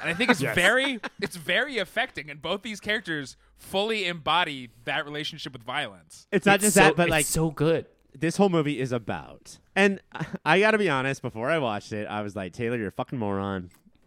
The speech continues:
Speaker 3: This movie's stupid." Uh, I love to prejudge movies, and I have a lot of, I have a lot of bad things to say about this movie, but I have mostly good things. Um, him,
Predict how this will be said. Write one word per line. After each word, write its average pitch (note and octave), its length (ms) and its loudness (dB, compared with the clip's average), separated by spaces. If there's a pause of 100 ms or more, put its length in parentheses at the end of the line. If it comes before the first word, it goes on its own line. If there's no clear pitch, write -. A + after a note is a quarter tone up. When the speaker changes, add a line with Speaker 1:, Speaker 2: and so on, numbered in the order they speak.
(360)
Speaker 3:
This A#2 140 -6
movie's B2 220 -6
stupid." F#2+ 440 -8 (480)
Uh, G#2+ 40 -2 (200)
I A#2 100 0
love B2 180 2
to - 80 -8
prejudge A#2+ 460 0
movies, E2+ 540 -4
and G#2 480 -2 (100)
I A#2 140 2
have D#3+ 140 4
a D#3 40 2
lot C#3 380 2
of, C3 200 -2 (280)
I C3+ 80 -2
have C#3 100 2
a C#3+ 60 0
lot F#3+ 140 0
of D#3+ 100 -6
bad C#3+ 240 0
things F#2 180 -6
to D#2 60 -16
say F2 80 -10
about D2+ 140 -10
this - 100 -18
movie, D2 220 -10
but E2+ 420 -6
I G#2+ 80 -4
have G2+ 260 -4
mostly A#2 520 -2
good F#2 200 -6
things. C2 260 -18 (520)
Um, F2+ 540 0 (1000)
him, F#3+ 560 0